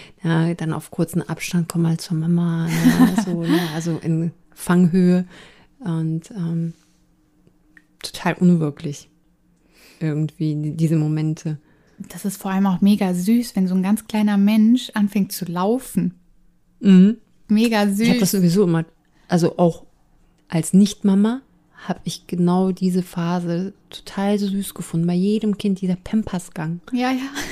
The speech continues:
Speaker 1: Ich meine, gut, wie wollen die anders laufen? Die haben da eine Pampers zwischen. Aber ich fand das irgendwie süß.
Speaker 2: Mega süß.
Speaker 1: Ne? Am Ende ist es, glaub ich, einfach nur wichtig,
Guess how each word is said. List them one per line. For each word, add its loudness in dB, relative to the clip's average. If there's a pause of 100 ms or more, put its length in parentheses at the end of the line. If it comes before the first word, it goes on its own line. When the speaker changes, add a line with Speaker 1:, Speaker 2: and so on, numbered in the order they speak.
(540)
Speaker 1:
Ich -20
meine, 6
gut, 8
wie 8
wollen 8
die 6
anders 6
laufen? 6
Die 6
haben 8
da 10
eine 8
Pampers 4
zwischen. 0 (340)
Aber 4 (240)
ich -6
fand -14
das -6
irgendwie -6
süß. -6
Speaker 2:
Mega -2
süß. -2
Speaker 1:
Ne? 0 (340)
Am 2
Ende 6
ist -2
es, -4
glaub 0
ich, -6
einfach -2
nur -2
wichtig, -2